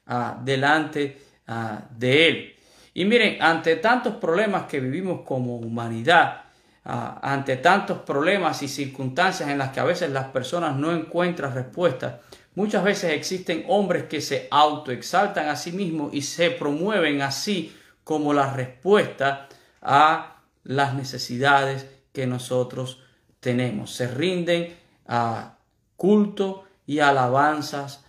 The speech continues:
a sí mismos. Se vanaglorean de sí, de sus capacidades para poder responder a las adversidades. Pero créanme que Dios no usa ese tipo de hombre con tales características.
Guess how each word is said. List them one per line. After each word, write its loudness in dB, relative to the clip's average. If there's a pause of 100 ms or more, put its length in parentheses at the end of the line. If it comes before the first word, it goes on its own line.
(180)
a 0
sí -6
mismos. -2
Se -2
vanaglorean 0 (260)
de -4
sí, -4
de -2
sus -2 (180)
capacidades 2 (220)
para -2
poder -2
responder -4 (120)
a 0
las 4
adversidades. 0 (300)
Pero 0
créanme 4
que -2
Dios 0
no -4
usa -2 (220)
ese 0
tipo -2
de 2
hombre 2
con -6
tales -2
características. -6